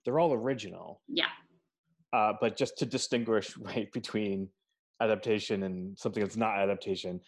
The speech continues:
Speaker 1: you've
Speaker 2: Yes.
Speaker 1: written, uh, plays that aren't adaptations, such as The Prostitute that you mentioned. Uh,
Speaker 2: Yeah.
Speaker 1: do you, have you, f-, because you're so known for what it is you do, for writing these
Speaker 2: Mm-hmm.
Speaker 1: adaptations, have you found it difficult for people to,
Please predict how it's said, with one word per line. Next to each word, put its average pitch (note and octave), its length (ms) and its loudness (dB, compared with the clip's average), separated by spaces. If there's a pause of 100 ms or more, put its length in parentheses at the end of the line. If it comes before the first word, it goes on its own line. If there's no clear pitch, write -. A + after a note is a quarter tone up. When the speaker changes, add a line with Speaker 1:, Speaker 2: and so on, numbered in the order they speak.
(140)
Speaker 1:
you've A#2+ 140 0
Speaker 2:
Yes. A#2 80 4
Speaker 1:
written, A#2+ 340 -2 (120)
uh, G2 360 2
plays G#2+ 300 2
that G2+ 160 0
aren't A#2 160 2
adaptations, F#2+ 1040 -4 (340)
such - 240 -4
as G2+ 120 4
The A2 60 -2
Prostitute C3+ 500 -2
that F#2+ 140 0
you A2 80 -6
mentioned. F#2+ 460 -8 (540)
Uh, G2+ 280 2
Speaker 2:
Yeah. F#2+ 160 0 (600)
Speaker 1:
do C#3 100 -2
you, D#3+ 300 -4 (680)
have C#3 160 0
you, E3 100 -2
f-, - 240 -12 (100)
because F3+ 280 0
you're G3 100 4
so C#3+ 260 0
known A#2 600 -2 (200)
for A#2 120 -2
what G#2 160 2
it G2+ 120 -2
is F#2 200 -6
you F#2+ 100 -10
do, F2+ 420 -8
for - 100 -6
writing F#2 260 -2
these F2+ 320 -12
Speaker 2:
Mm-hmm. G#3+ 140 0
Speaker 1:
adaptations, G#3+ 560 -4 (220)
have A2+ 120 -2
you A#2+ 80 -4
found A#2 240 0
it G2 120 0
difficult G#2+ 520 0
for G#2 80 -8
people G2 520 -6
to, F2+ 340 -4